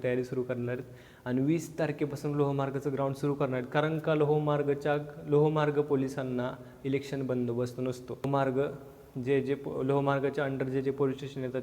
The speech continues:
त्यांचं असतं. इलेक्शनशी लोहमार्गाचा काहीही संबंध नसल्यामुळे लोहमार्गाची पोलीस भरतीची तारीख वीस तारखेपासून लोहमार्गाचं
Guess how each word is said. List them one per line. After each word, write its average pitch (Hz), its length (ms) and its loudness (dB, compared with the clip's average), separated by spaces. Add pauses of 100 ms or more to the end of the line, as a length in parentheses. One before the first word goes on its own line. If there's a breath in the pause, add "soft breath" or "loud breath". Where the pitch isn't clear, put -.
त्यांचं 127 260 -4
असतं. 123 260 -8 (380 loud breath)
इलेक्शनशी 143 600 0
लोहमार्गाचा 139 600 0
काहीही 139 460 0
संबंध 131 460 -2
नसल्यामुळे 131 680 -2 (340 loud breath)
लोहमार्गाची 139 680 4
पोलीस 135 400 0
भरतीची 131 460 -2
तारीख 123 300 0 (300 loud breath)
वीस 143 300 2
तारखेपासून 131 580 0
लोहमार्गाचं 131 680 0